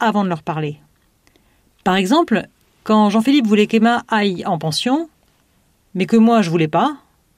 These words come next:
on a discuté ensemble des avantages et des inconvénients, et après on a discerné avec elle.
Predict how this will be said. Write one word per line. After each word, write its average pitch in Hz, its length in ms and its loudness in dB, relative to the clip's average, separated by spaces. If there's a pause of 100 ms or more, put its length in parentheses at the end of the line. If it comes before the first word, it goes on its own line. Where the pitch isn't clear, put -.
(160)
on 190 60 -4
a 202 100 2
discuté 226 460 -2
ensemble 240 400 0
des 196 160 2
avantages 202 460 -2
et 233 80 0
des 214 100 2
inconvénients, 180 680 -4 (120)
et 170 100 0
après 247 460 -2
on - 20 -4
a 165 120 -4
discerné 170 380 -2
avec 277 220 -2
elle. 214 300 0